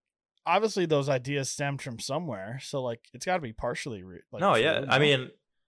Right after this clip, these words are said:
Speaker 2: counting cards is definitely a thing.
Speaker 1: Well, no, I know, and, like, I know it's in, like, illegal, but, like, the whole aspect of, like, getting taken into the back and, like,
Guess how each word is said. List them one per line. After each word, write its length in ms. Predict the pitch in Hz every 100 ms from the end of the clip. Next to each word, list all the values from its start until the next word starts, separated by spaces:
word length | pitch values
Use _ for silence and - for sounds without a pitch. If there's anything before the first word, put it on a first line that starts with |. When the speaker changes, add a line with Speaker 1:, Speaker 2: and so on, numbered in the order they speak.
| _ -
Speaker 2:
counting 280 | 151 170 113
cards 280 | - 165 101
is 100 | -
definitely 500 | 107 - 110 101 95
a 100 | 101
thing. 460 | - 113 131 110 - - -
Speaker 1:
Well, 240 | 247 - _
no, 220 | 233 240 196
I 80 |
know, 300 | 202 196 180
and, 140 | 165 160
like, 240 | 151 135
I 80 | 139
know 160 | 147 135
it's 140 | -
in, 60 | 113 - 139 131 -
like, 180 | 120 110 _
illegal, 320 | 127 165 180 123
but, 140 | 135
like, 220 | 135 123 _ _ _ _ _ _ _ _ _ -
the 160 | 151
whole 340 | 165 202 202 156
aspect 460 | 165 160 175 156
of, 160 | 151 131
like, 240 | 143 123
getting 220 | 151 143 139
taken 340 | 160 139 151
into 160 | 147 139
the 80 |
back 420 | 120 135 135 135 -
and, 140 | 131
like, 220 | 120 113